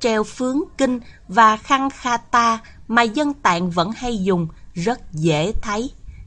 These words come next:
Cửa động chỉ cao chừng một mét, phải cúi người đi vào. Từ bên ngoài nhìn vào, bên trong tối đen như mực, thỉnh thoảng còn nghe thấy tiếng nước chảy tí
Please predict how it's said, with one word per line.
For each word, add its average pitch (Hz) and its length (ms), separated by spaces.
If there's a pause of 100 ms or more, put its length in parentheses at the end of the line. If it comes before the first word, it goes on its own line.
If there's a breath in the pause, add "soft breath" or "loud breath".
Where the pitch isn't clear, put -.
(160 soft breath)
Cửa 175 220
động 170 300
chỉ 180 200
cao 196 300
chừng 175 400
một 165 200
mét, 226 280 (280 loud breath)
phải - 240
cúi 285 460 (100)
người 214 220
đi 269 240
vào. 196 340 (360 soft breath)
Từ 185 180
bên 214 240
ngoài 185 260
nhìn 170 240
vào, 175 280 (260 loud breath)
bên 190 340
trong 214 280
tối 254 420
đen 254 400
như 262 160
mực, 196 260 (360 soft breath)
thỉnh 185 420
thoảng 190 260
còn 180 300
nghe 220 180
thấy 269 180
tiếng 294 400
nước 339 320
chảy 185 300 (120)
tí 285 260